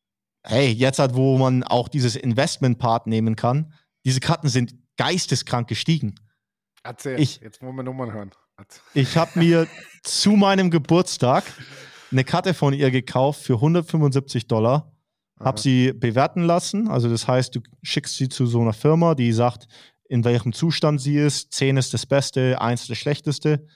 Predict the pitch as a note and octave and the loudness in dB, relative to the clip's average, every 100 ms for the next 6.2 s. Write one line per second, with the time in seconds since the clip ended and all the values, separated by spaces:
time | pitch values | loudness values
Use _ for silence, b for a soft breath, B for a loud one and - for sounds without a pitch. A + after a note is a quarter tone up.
0 | b b b - A2 A2 A2 F2+ A#2 A#2 | b b b -4 0 2 2 0 0 0
1 | A#2 A2+ - C3+ C3 B2 A2+ G#2+ A#2 A#2+ | -2 -2 0 2 2 0 -2 -2 -4 -2
2 | A2+ A2 A#2 G#2+ G#2+ A#2 A2 A2 G#2 C#3+ | 0 0 0 -2 -6 -4 -2 -2 -2 0
3 | D#3+ G3+ - _ _ _ _ _ _ _ | 0 -2 -4 _ _ _ _ _ _ _
4 | _ B2 B2 B2 - _ - B2 C3+ B2+ | _ 0 2 0 -4 _ -4 -2 2 2
5 | B2+ A#2+ A#2+ C#3 - A#2 G#2 G#2+ G#2 - | 2 0 2 2 2 -2 -2 -4 -8 -10
6 | - B2 | -4 -4